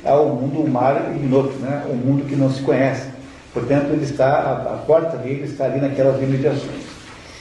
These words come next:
Ele faz isso, mas antes de aconte-, de, de, de sair na direção do, do Hades, da, da entrada do Hades, um dos marinheiros que haviam sobrado,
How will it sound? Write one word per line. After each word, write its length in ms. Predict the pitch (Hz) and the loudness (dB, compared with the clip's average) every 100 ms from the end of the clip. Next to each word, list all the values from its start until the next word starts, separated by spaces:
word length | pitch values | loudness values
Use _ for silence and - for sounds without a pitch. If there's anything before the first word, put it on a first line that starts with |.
| - - - | -20 -8 2
Ele 180 | 170 | 2
faz 320 | 165 175 175 208 | 4 0 0 -4
isso, 280 | 233 - | -6 -6
mas 280 | 135 165 143 | -4 -2 2
antes 260 | 254 - 180 | 2 0 -2
de 80 | 165 | -2
aconte-, 280 | 143 135 | -2 -4
de, 400 | 135 135 135 131 | -6 -4 0 0
de, 220 | 123 123 117 | 0 -4 -4
de 120 | 117 | -4
sair 480 | - 120 135 135 127 | 0 2 2 0 -4
na 140 | 120 | -6
direção 480 | 117 120 117 - 123 | -6 -4 -4 -4 -4
do, 540 | 113 113 120 113 113 - | -4 -4 -2 0 0 -2
do 140 | 120 | 0
Hades, 440 | 156 160 120 - - - | 0 0 -2 -8 -12 -8
da, 100 | 123 | -6
da 160 | 117 | -6
entrada 280 | 120 120 117 | -6 -2 -2
do 140 | 117 | 2
Hades, 400 | 147 180 180 - - - - - | 2 2 -2 -8 -14 -16 -16 -2
um 160 | 226 269 | 2 4
dos 240 | 254 180 | 4 2
marinheiros 840 | 165 156 139 139 185 170 - - - | 2 2 2 2 2 4 2 0 -2
que 120 | 147 | 0
haviam 260 | 117 135 | 0 0
sobrado, 680 | 135 139 123 175 165 - - | -2 -2 0 2 2 -2 -8